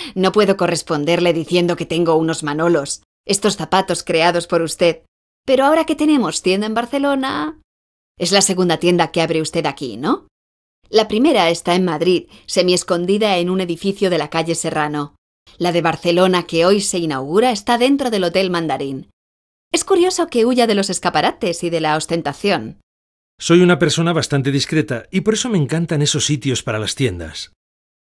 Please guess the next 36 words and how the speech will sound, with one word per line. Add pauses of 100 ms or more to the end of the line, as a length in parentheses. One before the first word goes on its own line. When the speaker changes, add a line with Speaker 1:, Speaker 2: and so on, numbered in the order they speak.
(140)
Speaker 1:
¿Cuál
fue
la
primera
estrella
de
Hollywood
que
empezó
a
hablar
de
usted? (520)
Speaker 2:
Fue
en
los
años
sesenta,
Bianca
Jagger, (320)
no
sé,
y
otras
tantas
mujeres
que
no
eran
actrices, (500)
porque
después
vinieron
Raquel
Welch,
etcétera.